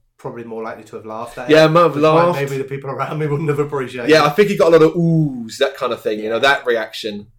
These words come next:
Speaker 2: you know, but then
Speaker 1: That's what they do it for
Speaker 2: Yeah.
Speaker 1: sometimes, you know.
Speaker 2: Yeah, Jimmy Carr gets that shit all the
Speaker 1: Yeah.
Speaker 2: time. Um, yeah.
Speaker 1: So you look on Sunday then. Um,
Speaker 2: Well, well, we've got to
Speaker 1: again,
Speaker 2: go to them straight away, innit?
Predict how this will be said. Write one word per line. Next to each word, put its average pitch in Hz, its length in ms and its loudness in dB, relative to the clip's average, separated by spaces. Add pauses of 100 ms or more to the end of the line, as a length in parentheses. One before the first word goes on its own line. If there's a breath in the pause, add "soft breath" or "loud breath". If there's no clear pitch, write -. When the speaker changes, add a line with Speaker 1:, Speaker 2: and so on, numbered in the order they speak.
(180)
Speaker 2:
you 117 80 -4
know, 123 100 4
but 156 140 -2
then 151 400 2
Speaker 1:
That's 131 180 -12
what 120 140 -10
they 107 80 -14
do 120 200 -12
it 104 100 -18
for - 80 -12
Speaker 2:
Yeah. 101 160 -2
Speaker 1:
sometimes, 98 360 -18
you 104 80 -18
know. 98 180 -18
Speaker 2:
Yeah, 117 200 -2
Jimmy 156 240 -8
Carr 110 220 -4
gets - 200 -12
that - 160 -14
shit 98 160 -12
all 87 60 -8
the 90 80 -12
Speaker 1:
Yeah. - 40 -12
Speaker 2:
time. 95 300 -6 (640)
Um, 175 480 6 (140)
yeah. 175 420 2
Speaker 1:
So - 120 -20
you 123 100 -18
look 143 180 -12
on 123 100 -12
Sunday 107 380 -14
then. 104 300 -16 (720)
Um, 120 140 -6
Speaker 2:
Well, 123 440 6
well, 120 180 4
we've 110 100 0
got 135 80 0
to 131 60 -4
Speaker 1:
again, 123 120 2
Speaker 2:
go 113 60 0
to 117 120 -10
them 107 100 -12
straight 113 200 -2
away, 117 300 4
innit? 113 200 -2